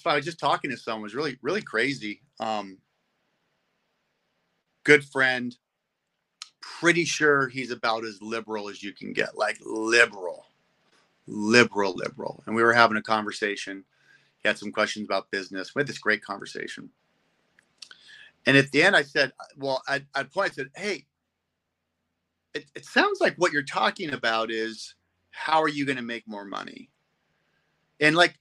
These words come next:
honestly, I, this is a good dude. I've known him for years. And I know, like, we've never talked about anything. We've been around scenarios where I know he is with every liberal. I, so I, I know where he's coming from, but we've had a really good working relationship, just sort of business.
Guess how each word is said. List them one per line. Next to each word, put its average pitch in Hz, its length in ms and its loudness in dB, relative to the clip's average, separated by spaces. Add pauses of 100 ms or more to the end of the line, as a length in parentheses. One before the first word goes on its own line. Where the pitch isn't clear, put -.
honestly, 165 480 0 (560)
I, 92 120 -12 (180)
this 107 100 -20
is - 60 -20
a 98 40 -18
good 113 240 -8
dude. 185 440 8 (400)
I've 104 200 -8 (100)
known 123 200 -4
him 131 60 -6
for 117 140 -8
years. 175 760 4 (1160)
And 147 100 -2
I 147 100 -2
know, 170 420 2
like, 160 260 0 (200)
we've 165 200 -4
never 165 180 -4 (140)
talked 220 280 4
about 147 220 2
anything. 120 400 -6
We've 147 180 -4
been 196 140 6
around 160 480 0
scenarios 170 680 0
where 135 120 2
I 151 80 2
know 143 320 2
he 156 220 -2
is 143 120 -6
with 139 200 -2 (340)
every 165 280 0
liberal. 151 560 -2 (520)
I, 156 160 -6
so 175 140 -2
I, 175 260 6
I 165 100 0
know 302 200 6
where 330 120 0
he's - 100 -6
coming 262 280 0
from, 262 160 -4
but 143 80 -2
we've 220 140 -2
had 202 140 0
a 156 40 -6
really 180 200 2
good 165 160 -2
working 151 280 -2
relationship, 139 640 -4
just 147 140 -16
sort 156 100 -16
of 131 100 -18
business. 147 480 -6